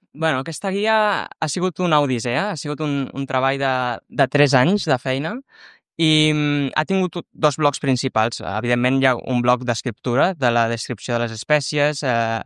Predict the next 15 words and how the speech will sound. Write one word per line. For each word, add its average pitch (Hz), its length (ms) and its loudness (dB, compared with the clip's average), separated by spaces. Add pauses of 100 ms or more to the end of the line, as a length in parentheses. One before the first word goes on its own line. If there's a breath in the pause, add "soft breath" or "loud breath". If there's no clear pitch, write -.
l'hàbitat, 139 640 2
on 123 120 0
viuen, 147 400 0 (220 soft breath)
és 120 140 -6
a 113 80 -2
dir, 113 240 -6
tot 123 160 0
el 127 80 0
que 131 160 0
involucra 127 800 0
el, 78 360 -2
el 123 200 2
que 123 140 2
el, 120 140 -2 (200)
el, 123 220 -2